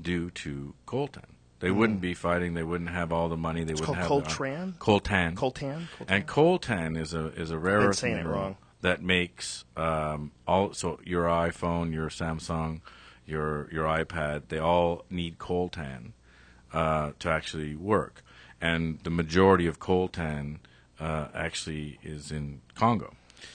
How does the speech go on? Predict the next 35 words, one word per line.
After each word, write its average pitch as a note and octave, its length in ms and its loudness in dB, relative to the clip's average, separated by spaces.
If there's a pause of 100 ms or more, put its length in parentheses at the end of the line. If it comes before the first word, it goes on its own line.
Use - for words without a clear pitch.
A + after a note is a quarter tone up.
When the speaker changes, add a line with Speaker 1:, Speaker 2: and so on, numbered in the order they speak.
(180)
Speaker 1:
And F2 200 2
so E2+ 560 4
what's E2+ 280 -2
happened G2 460 4 (100)
now D#2+ 240 2
is D#2 180 -2
this, - 220 -4
this - 320 -6
continual F2 720 -2
warfare D#2+ 800 0 (580)
um, D2 460 0
you E2+ 100 -6
know, C#2 240 -6
and D#2+ 120 -4
it's, D#2+ 180 -8
I D#2 80 -4
believe E2+ 480 -2
now, F2 240 2
the D#2 100 -6
sixth - 460 -6
bloodiest D#2+ 420 -2
war D#2 140 -4
in D2 80 -4
the D2+ 60 -8
history - 500 -10
of D#2 120 -10
humanity, - 580 -14 (500)
is F2+ 160 0
all G#2 260 10
happening E2+ 460 4
because D#2 320 -2
of D2 80 -4
iPads, F#2 600 4
iPhones, F2 520 2
Samsungs, E2+ 720 -2